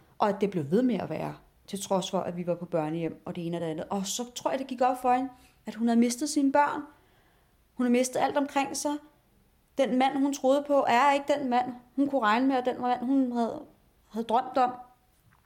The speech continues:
Jeg tror simpelthen, at det var min reaktion, ja, der, der, øh, udløste. Hun fortalte mig nemlig, at hun havde skubbet ham ud af døren, efter det, at jeg var gået. Jeg har ikke boet hjemme siden. Det har jeg ikke. Jeg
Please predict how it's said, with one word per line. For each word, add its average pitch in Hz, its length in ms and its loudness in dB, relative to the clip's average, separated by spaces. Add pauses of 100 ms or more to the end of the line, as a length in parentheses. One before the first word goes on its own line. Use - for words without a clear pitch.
(640)
Jeg 254 100 -4
tror 269 160 0
simpelthen, 254 420 -2
at 240 180 -6
det 240 100 -2
var 226 80 0
min 220 260 0
reaktion, 208 400 -4
ja, 220 240 -4
der, 214 280 -2
der, 208 360 -8
øh, 220 80 -8 (140)
udløste. 233 640 -2 (360)
Hun 226 120 -2
fortalte 269 360 -2
mig 269 100 2
nemlig, 220 240 0
at 214 60 -2
hun 208 120 -2
havde 202 120 -4
skubbet 247 500 0
ham 233 140 0
ud 214 80 -2
af - 80 -8
døren, 202 300 -2
efter 196 260 -8
det, 190 140 -8
at 190 140 -8
jeg 185 120 -4
var 196 80 -2
gået. 180 360 -6 (640)
Jeg 254 80 2
har 269 40 4
ikke 294 140 -2
boet 285 220 2
hjemme 240 200 2
siden. 190 300 -4 (500)
Det 254 80 -4
har 240 160 -4
jeg 196 120 -6
ikke. 196 200 -10
Jeg 226 200 -2